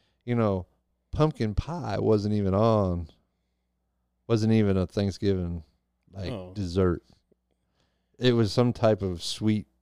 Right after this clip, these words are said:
Speaker 1: flatbread that, that they probably had,
Speaker 2: Yeah.
Speaker 1: you know, 'cause just, you gotta think about the time, the place where you're at, and, and
Speaker 2: Right.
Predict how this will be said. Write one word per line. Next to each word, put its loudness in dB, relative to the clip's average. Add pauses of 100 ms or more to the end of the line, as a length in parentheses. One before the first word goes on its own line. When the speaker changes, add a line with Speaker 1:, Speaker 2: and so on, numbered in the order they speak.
(360)
Speaker 1:
flatbread -6 (1300)
that, -8 (800)
that -6
they 2
probably 2
had, 0
Speaker 2:
Yeah. -6
Speaker 1:
you -2
know, 0
'cause 0
just, -6
you -6
gotta 2
think -2
about 2 (840)
the -6
time, 0 (540)
the -4 (140)
place 2
where 4
you're 2
at, 0
and, -4 (160)
and 0
Speaker 2:
Right. -2